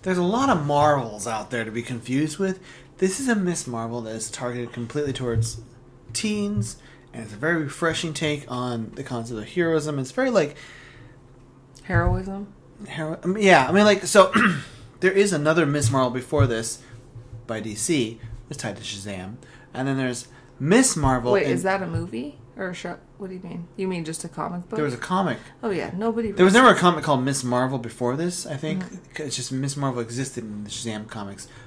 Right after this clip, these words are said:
Speaker 1: but she also technically existed in, in, at least on television, there's a black and white Shazam show,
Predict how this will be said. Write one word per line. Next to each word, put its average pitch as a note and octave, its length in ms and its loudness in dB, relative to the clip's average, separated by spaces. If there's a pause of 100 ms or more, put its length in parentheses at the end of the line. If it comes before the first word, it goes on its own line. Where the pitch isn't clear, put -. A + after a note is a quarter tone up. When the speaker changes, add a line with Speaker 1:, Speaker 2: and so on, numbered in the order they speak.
(140)
Speaker 1:
but C#3+ 280 2
she C#3 180 -6
also D#3+ 340 -4
technically B2 380 -8
existed A2+ 360 -10
in, G#2+ 260 -14
in, F#2+ 220 -12 (640)
at - 40 -8
least F#3+ 160 2
on C#3 140 0
television, C3 680 -4 (160)
there's B2 120 -6
a A#2 60 -6
black A2 240 -4
and A2+ 100 -8
white A2+ 160 -8
Shazam A#2+ 440 -8
show, G2 340 -12